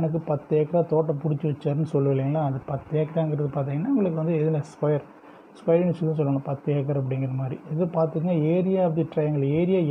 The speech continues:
எப்பவுமே பாசிட்டிவ்ல தான் வரணுமா, வந்து நெகட்டிவ்ல வரக்கூடாது, அதை ரொம்ப பார்த்துக்கணும். நம்ம ஃபார்முலா apply பண்ற, ஃபார்முலா apply பண்ண ஆன்சர் வந்து பாசிட்டிவ்ல தான் வரணும். ஏன்னா எங்க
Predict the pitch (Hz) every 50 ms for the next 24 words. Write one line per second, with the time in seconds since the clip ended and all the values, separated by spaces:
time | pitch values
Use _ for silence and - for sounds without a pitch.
0 | 147 139 - - 156 151 151 165 180 170 - - 131 131 147 180 180 - - 190
1 | 175 165 156 156 165 165 156 147 143 143 143 143 143 139 139 151 180 165 139 143
2 | 147 165 160 - 190 185 165 147 139 135 139 135 - 151 143 139 135 127 147 147
3 | 139 127 135 143 139 139 151 156 147 160 147 135 - 147 135 135 135 - - -
4 | - - - - - - - - - - - - - 147 143 143 131 - - 143
5 | 151 160 165 160 143 139 135 - 170 175 170 160 165 156 143 151 147 - - 147
6 | 147 151 151 151 147 139 147 147 143 160 180 165 139 143 151 170 170 - - 160
7 | 147 147 156 202 208 208 - - 143 151 170 165 - 180 165 156 156 156 151 151
8 | 143 139 143 151 160 175 175 165 160 160 151 143 139